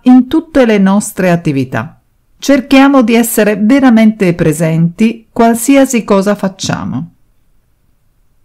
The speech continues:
Vogliamo essere mentalmente presenti quando beviamo il tè o guidiamo per la città. Quando camminiamo, vogliamo essere consapevoli che stiamo camminando.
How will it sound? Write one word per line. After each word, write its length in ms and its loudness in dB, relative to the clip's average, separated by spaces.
Vogliamo 520 4
essere 400 0
mentalmente 840 0
presenti 880 -4
quando 260 0
beviamo 380 -2
il 160 -2
tè 320 -2
o 140 2
guidiamo 540 0
per 160 -2
la 140 -6
città. 560 -12
Quando 420 0
camminiamo, 920 0
vogliamo 420 2
essere 400 0
consapevoli 800 0
che 140 0
stiamo 380 0
camminando. 800 -2